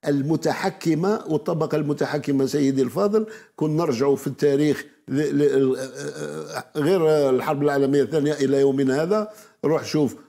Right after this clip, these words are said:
روكفيلر روتشيلد من يتحكم في العالم.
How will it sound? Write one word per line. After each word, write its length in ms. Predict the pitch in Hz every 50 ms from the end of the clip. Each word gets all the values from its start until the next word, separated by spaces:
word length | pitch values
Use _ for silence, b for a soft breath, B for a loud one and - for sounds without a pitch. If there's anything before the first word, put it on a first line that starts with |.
| - -
روكفيلر 540 | 135 147 147 143 - - 151 147 143 139 139
روتشيلد 600 | 131 131 127 131 - - 147 170 208 202 180 - b b b b -
من 260 | 139 156 165 160 151
يتحكم 680 | 147 143 127 - 123 - - 160 135 - 165 156 151 151 - - _
في 80 | - 143
العالم. 460 | 139 131 156 175 170 135 117 98 85